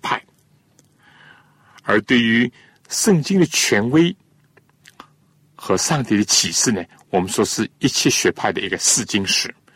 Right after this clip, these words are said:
我们说，唯有首先接受圣经的字面的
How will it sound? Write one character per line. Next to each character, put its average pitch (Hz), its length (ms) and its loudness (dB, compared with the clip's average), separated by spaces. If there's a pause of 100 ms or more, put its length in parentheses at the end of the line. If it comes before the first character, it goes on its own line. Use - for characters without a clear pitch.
(340)
我 98 80 2
们 104 100 0
说， 123 140 2
唯 113 300 2
有 110 140 2
首 101 280 -2
先 170 240 0
接 131 120 -2
受 113 300 2 (300)
圣 165 280 2
经 175 200 0
的 131 120 2 (240)
字 185 360 0
面 135 220 4
的 92 180 0